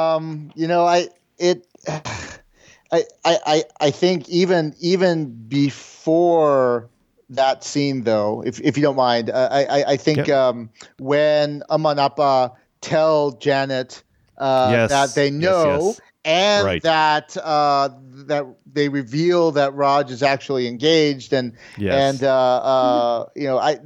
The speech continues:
Speaker 1: that, that is what got me the very first time. Um,
Speaker 2: Yes.
Speaker 1: Appa,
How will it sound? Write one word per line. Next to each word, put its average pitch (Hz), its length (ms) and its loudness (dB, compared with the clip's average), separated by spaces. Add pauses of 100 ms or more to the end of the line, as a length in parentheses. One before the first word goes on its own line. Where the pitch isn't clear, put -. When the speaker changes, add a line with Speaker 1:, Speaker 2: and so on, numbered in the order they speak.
(160)
Speaker 1:
that, 175 340 -2 (500)
that 170 440 0 (120)
is 147 220 -10
what 139 480 -4
got 139 320 0
me 135 220 -4
the 123 160 -4
very 123 760 2 (480)
first - 760 0 (240)
time. 117 760 2
Um, 117 500 0
Speaker 2:
Yes. 92 240 -4
Speaker 1:
Appa, 139 540 0